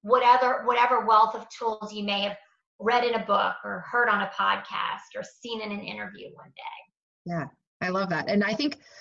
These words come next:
Speaker 2: one of the things I've noticed with myself and in talking to others, I know I'm not the only one, is that it's easy to get caught in, "Oh my gosh, I just flipped my lid. I'm such an idiot.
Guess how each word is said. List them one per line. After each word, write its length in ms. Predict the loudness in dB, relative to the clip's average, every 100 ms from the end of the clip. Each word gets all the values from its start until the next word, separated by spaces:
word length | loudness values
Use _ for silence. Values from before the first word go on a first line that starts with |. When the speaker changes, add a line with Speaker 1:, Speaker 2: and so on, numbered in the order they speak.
| -20 -6
Speaker 2:
one 220 | -2 0
of 80 | 0
the 80 | 0
things 280 | 2 0
I've 240 | 0 0 4
noticed 320 | 4 2 0
with 140 | 0
myself 420 | 0 0 0 0 0
and 180 | -2 0
in 140 | 0
talking 380 | 0 -2 0 0
to 80 | 0
others, 460 | 0 0 -2 -6 -6
I 100 | -2
know 220 | 0 2
I'm 120 | 2
not 320 | 0 -2 -4 -2
the 140 | 2
only 240 | 4 4
one, 480 | 4 4 2 2 0 -4 _ _ _ -4
is 220 | 0 0
that 240 | 2 0 0
it's 220 | -2 -2
easy 400 | 0 0 2 2
to 180 | 0 -2
get 320 | -2 -4 -4
caught 480 | -6 -4 -2 -2 -2
in, 420 | -2 0 2 2 0 -4 _ _ -4
"Oh 100 | 0
my 120 | 2
gosh, 240 | 0 -2 -2
I 80 |
just 200 | -2 -2
flipped 180 | -2 -2
my 140 | 0 0
lid. 360 | 0 0 -4 -4
I'm 120 | 0 0
such 280 | 2 -2
an 100 | 0
idiot. 540 | 0 0 0 0 -2